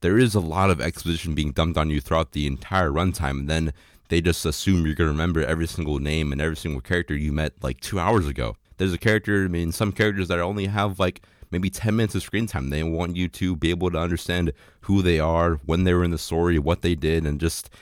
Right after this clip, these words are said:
immediately have it clicked in your brain. That's not reality. I mean, there were some moments I was like, "Wait,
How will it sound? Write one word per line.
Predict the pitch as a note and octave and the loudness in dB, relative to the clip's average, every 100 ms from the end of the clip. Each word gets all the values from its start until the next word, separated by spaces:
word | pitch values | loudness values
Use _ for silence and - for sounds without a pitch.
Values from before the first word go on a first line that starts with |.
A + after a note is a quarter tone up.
| - - | -16 -2
immediately | F2+ G2 F#2+ F2+ | 4 6 6 4
have | F2+ E2 | 4 0
it | D#2 | -2
clicked | - F#2+ | -4 0
in | F2 | 0
your | D#2+ C#2+ | 0 0
brain. | C#2+ B1 A1 G#1+ - _ _ | -2 -2 -4 -10 -16 _ _
That's | G2 - | -2 0
not | A2+ A#2+ A#2+ | 0 0 2
reality. | A#2+ G2 G#2 B2+ C2+ | 2 2 2 2 0
I | |
mean, | C2 | 0
there | E2+ | 2
were | A2 | 2
some | - A#2+ | 2 0
moments | F#2+ C3 G2 | 0 0 0
I | |
was | F2 | 0
like, | E2+ D#2 | -2 -2
"Wait, | G#2+ | -4